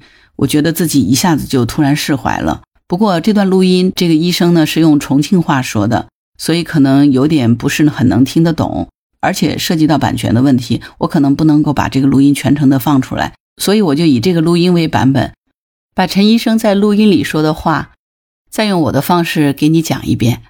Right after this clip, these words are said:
纯粹就是一个科普文，但是特别有用，希望你能够耐心的听完。我相信你听完了以后会有很多感受的，也会有很多收获，好吗？那我就开始说了。陈医生所工作的病区呢，是隔离病区，也就是专门收治新冠病人的这样的一个病区。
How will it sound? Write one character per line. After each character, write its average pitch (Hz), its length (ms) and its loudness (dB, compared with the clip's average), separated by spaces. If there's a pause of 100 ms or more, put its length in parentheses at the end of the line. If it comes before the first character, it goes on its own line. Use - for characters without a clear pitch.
(160)
纯 - 240 0
粹 160 180 0
就 160 140 -2
是 123 160 -2
一 123 80 2
个 131 140 0
科 147 160 -6
普 104 180 -4
文， - 260 -4 (200)
但 175 120 0
是 160 140 -4
特 175 160 -2
别 151 140 0
有 135 160 -2
用， 131 280 0
希 - 200 -4
望 143 200 2
你 147 100 2
能 156 180 -2
够 127 160 2
耐 135 120 4
心 135 200 2
的 131 100 0
听 - 180 -2
完。 117 240 -2 (340)
我 156 60 0
相 170 180 0
信 180 160 2
你 143 80 4
听 156 220 0
完 139 160 2
了 143 60 4
以 123 100 0
后 113 420 -2
会 - 180 -2
有 135 120 0
很 131 160 -2
多 113 100 0
感 - 180 -4
受 104 220 -4
的， 76 220 -6 (160)
也 - 120 0
会 139 140 -2
有 120 100 2
很 117 140 0
多 110 100 -2
收 110 220 -2
获， 113 260 -4 (280)
好 - 160 -4
吗？ 117 140 2
那 123 140 2
我 120 140 0
就 120 100 0
开 127 160 -4
始 123 140 -4
说 107 220 -2
了。 104 160 -4 (880)
陈 220 240 0
医 254 100 6
生 247 220 0
所 143 220 -2
工 190 180 2
作 208 100 2
的 180 100 -2
病 180 220 2
区 160 240 -2
呢， 151 180 2
是 156 220 -2
隔 - 160 -2
离 165 160 0
病 156 220 2
区， - 360 -2
也 143 120 2
就 180 120 0
是 196 120 0
专 190 160 0
门 185 100 4
收 190 180 0
治 185 160 0
新 190 220 0
冠 175 220 2
病 180 160 4
人 123 160 0
的 117 80 2
这 123 100 -2
样 113 140 2
的 110 80 0
一 101 40 -2
个 107 80 -4
病 117 220 2
区。 101 300 -4